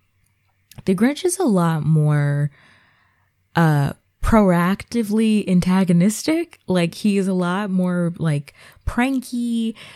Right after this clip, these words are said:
and he, like, wants to go out of his way to <laughs> inconvenience the Who's. Like, he d-, goes out of his way to, to wreak havoc on these very innocent people.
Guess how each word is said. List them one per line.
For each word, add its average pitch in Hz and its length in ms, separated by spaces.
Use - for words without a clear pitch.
and 180 360
he, 175 340
like, 156 360
wants 202 480
to 254 120
go 214 240
out 156 240
of 160 100
his 151 220
way 139 340
to - 180
<laughs> - 80
inconvenience 185 1120
the 156 280
Who's. 240 680
Like, 214 220
he 226 280
d-, 185 300
goes 233 280
out 233 160
of 190 80
his 180 180
way 160 260
to, 147 280
to 175 140
wreak 156 400
havoc 147 640
on 135 320
these 127 260
very 165 380
innocent 143 460
people. 139 500